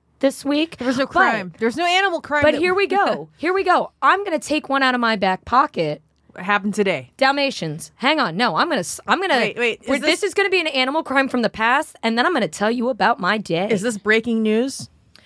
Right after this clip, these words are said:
Speaker 1: Uh, it's gonna be breaking news, so
Speaker 2: <laughs>
Speaker 1: stick around. First, we have a story about Dalmatians and childhood trauma. So, I'm not particularly fond of Dalmatians. So, I,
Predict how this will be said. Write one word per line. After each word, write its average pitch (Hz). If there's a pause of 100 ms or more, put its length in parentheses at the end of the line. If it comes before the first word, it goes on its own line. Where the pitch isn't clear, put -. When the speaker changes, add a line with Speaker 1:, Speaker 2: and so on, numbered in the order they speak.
(240)
Speaker 1:
Uh, 262
it's 269
gonna 285
be 294
breaking 233
news, 202
so 165
Speaker 2:
<laughs> -
Speaker 1:
stick -
around. 233
First, 269
we 226
have 220
a -
story 247
about 160
Dalmatians 185 (220)
and 185
childhood 208
trauma. 190 (440)
So, - (460)
I'm 294
not 330
particularly 254
fond 180
of 156
Dalmatians. 156
So, 214
I, 254